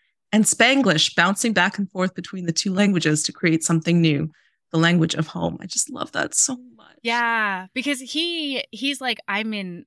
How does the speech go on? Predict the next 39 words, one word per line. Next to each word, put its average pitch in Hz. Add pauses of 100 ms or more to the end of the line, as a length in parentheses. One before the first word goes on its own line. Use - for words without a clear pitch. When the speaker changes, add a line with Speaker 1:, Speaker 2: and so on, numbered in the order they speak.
(140)
Speaker 2:
I'm 202
in 202
the 170
way 165
here." 147
So 190
he 202
grabs 208
a 202
beer 185
and 180
he 180
just 185
goes 175
and 165
sits, - (100)
um, 156
on 175
the 160
couch. 190 (580)
But 196 (140)
he, 226 (120)
he's 208
just -
listening 151
to 156
them 135
the 175
whole 190
time, 170
being 196
like, 170 (580)
"I 185
missed 160 (160)
this. - (260)
Ah, 214
it's -
so 233
gorgeous." 165